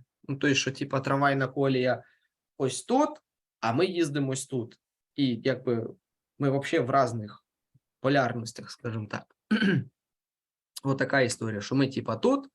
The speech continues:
а трамваї десь там віддільно від нас. Тобто в такому случаї, як показано стрілочкою на трамвайну колію, а та-та вообще ніяк. Якщо дорога має посередині розділювальну смугу або бульвар,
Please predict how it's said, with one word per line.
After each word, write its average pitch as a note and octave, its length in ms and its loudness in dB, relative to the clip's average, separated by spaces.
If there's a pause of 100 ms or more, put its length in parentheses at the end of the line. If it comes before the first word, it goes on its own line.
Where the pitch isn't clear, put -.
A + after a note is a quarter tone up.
(300)
а A2 120 -2
трамваї D3 520 2
десь C#3 260 0
там A#2 260 -8
віддільно B2+ 600 0
від A#2 220 -4
нас. A2 240 -6
Тобто - 240 -12
в - 40 -20
такому C#3+ 380 0
случаї, D3 580 -2
як C#3 220 2
показано B2 540 0
стрілочкою D3 640 -2
на B2 80 -2
трамвайну A#2+ 520 -2
колію, D#3 400 -4 (280)
а G#2+ 100 -6
та-та C3 480 -2 (280)
вообще B2 340 -4
ніяк. - 460 -4 (1600)
Якщо G#3+ 360 6
дорога A#3 420 8
має F#3+ 320 6
посередині E3+ 880 2
розділювальну D#3 800 0
смугу D#3 520 0
або C3+ 340 2
бульвар, A#3 640 2